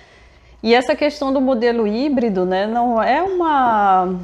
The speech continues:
questão de preferência, né? É uma questão de necessidade. Até a gente, eh,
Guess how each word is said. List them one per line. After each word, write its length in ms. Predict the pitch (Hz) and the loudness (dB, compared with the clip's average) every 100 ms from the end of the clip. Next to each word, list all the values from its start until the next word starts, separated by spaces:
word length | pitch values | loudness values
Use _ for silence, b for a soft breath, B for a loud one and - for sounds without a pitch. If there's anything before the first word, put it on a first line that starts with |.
| 180 | -12
questão 360 | - 190 - 202 | -8 -8 -6 -6
de 100 | 185 | -6
preferência, 1160 | - - 185 185 - 190 170 156 147 151 - 147 | -8 -4 -4 -4 -4 -2 0 -2 -6 -8 -10 -10
né? 340 | 151 170 240 269 | -10 -10 -14 -8
É 80 | |
uma 160 | 175 180 | -4 -4
questão 460 | 180 190 - 214 233 | -4 -6 -4 -2 -2
de 120 | 226 294 | -2 -2
necessidade. 1200 | 311 226 302 - 285 277 - 233 147 139 147 147 156 - | -2 -2 -4 -2 -6 -6 -6 -2 -2 -4 -6 -10 -12 -16
Até 420 | 170 175 214 233 | -12 -6 0 0
a 40 | 285 | 0
gente, 440 | 262 277 269 269 247 233 214 202 208 - | -2 -2 -4 -2 -2 -2 -2 -6 -10 -12
eh, 360 | 175 170 170 | -6 -4 -4